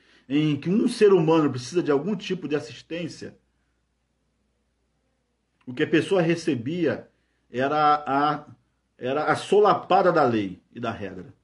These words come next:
Ela era jogada pra dentro de um sistema de, de, de regras. E se o viés ideológico é fundamentalista,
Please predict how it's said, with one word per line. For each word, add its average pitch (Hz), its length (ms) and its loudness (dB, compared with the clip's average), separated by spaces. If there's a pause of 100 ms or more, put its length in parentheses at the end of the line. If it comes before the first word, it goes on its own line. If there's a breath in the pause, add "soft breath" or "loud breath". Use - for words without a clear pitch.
(420)
Ela 135 200 0
era 151 180 2
jogada 165 580 0
pra 175 120 -4
dentro 156 340 -6
de - 60 -20 (240 loud breath)
um 135 60 -12
sistema 143 380 -4
de, 135 200 -2
de, 123 200 -8
de 117 120 -8
regras. 110 400 -4 (180 soft breath)
E 156 80 -10
se 208 180 -4
o 226 80 4
viés 196 400 4
ideológico 151 720 2
é 123 80 0
fundamentalista, 175 1300 -4